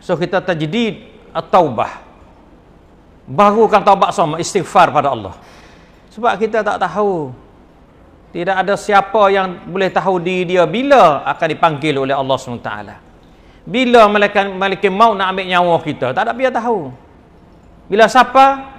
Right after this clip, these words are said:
"Idza jaa ajaluhum la yastakhiruna sa'atan wa la yastakdimun." Nah, bila siapa? Nah, masa dia saat ni tu nak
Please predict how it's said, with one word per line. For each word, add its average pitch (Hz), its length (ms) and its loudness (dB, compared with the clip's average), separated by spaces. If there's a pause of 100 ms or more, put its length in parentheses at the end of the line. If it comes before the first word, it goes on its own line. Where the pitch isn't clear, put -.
(120)
"Idza 175 320 2
jaa 196 240 4
ajaluhum 220 560 4
la 220 160 4
yastakhiruna 202 800 2
sa'atan 240 640 0 (240)
wa 277 160 4
la 302 160 4
yastakdimun." 120 720 -4 (1300)
Nah, 120 320 -10
bila 190 240 -10
siapa? 233 400 -8 (1120)
Nah, 160 160 -8
masa 175 320 -2
dia 214 240 2
saat 208 240 -4
ni 214 80 -4
tu 277 160 -8
nak - 400 -8